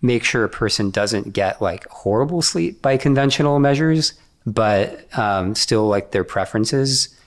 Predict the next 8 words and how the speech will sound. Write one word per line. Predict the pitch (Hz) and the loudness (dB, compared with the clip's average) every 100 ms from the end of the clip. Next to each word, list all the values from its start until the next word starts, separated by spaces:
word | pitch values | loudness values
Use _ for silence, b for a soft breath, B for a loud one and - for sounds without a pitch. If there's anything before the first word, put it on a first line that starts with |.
| b - | b -4
that | 113 | -2
they've | 104 | 0
indicated | - 110 101 117 101 | 0 0 0 2 2
over | 98 90 | 2 0
time | 87 98 98 | -2 -4 -2
are | 87 - | -4 -4
honored. | 87 101 131 - B B B B B - | -4 -2 -2 -2 B B B B B -4
Um, | 113 98 92 | -2 0 -2